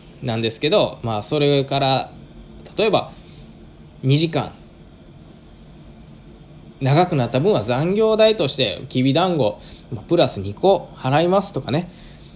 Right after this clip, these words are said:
えー、例えば、鬼が朝五時から現れた時は、お猿さんにも朝五時から働いてもらう時ありますよとかね。まあ、そういうね、法律に基づいた、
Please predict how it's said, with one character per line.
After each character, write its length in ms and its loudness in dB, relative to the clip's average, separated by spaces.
え 480 -8
ー、 160 -4
例 100 4
え 40 2
ば、 360 2
鬼 300 0
が 260 0
朝 240 0
五 160 4
時 140 0
か 140 0
ら 360 2
現 80 4
れ 80 2
た 140 0
時 220 -4
は、 240 -2
お 80 -8
猿 240 -4
さ 180 -6
ん 80 -2
に 60 -2
も 260 -2
朝 240 -6
五 120 2
時 100 2
か 120 -2
ら 80 2
働 380 2
い 40 0
て 80 0
も 120 0
ら 100 4
う 60 0
時 160 -2
あ 60 -2
り 60 0
ま 140 2
す 120 -2
よ 100 4
と 80 -2
か 80 -2
ね。 80 0
ま 100 4
あ、 40 2
そ 200 2
う 60 2
い 120 4
う 40 0
ね、 240 -2
法 220 4
律 300 0
に 280 0
基 40 -6
づ 460 4
い 120 0
た、 220 -2